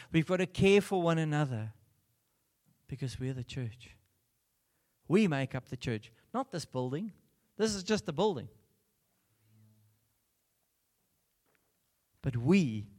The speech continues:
are the body. Let's build together. And we have light. My fourth one is tell.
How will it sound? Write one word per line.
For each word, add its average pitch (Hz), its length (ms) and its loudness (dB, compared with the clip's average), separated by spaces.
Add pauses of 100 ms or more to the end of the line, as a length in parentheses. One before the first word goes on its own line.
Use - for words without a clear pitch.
(1160)
are 131 100 -4
the 113 80 -4
body. 104 360 -6 (640)
Let's 156 200 -2
build 180 260 2
together. 139 520 2 (1000)
And 113 160 -6
we 117 120 -2
have 110 220 -4
light. 117 420 -2 (1500)
My 208 140 12
fourth 285 340 12
one 269 240 12
is 196 180 4 (380)
tell. 233 440 8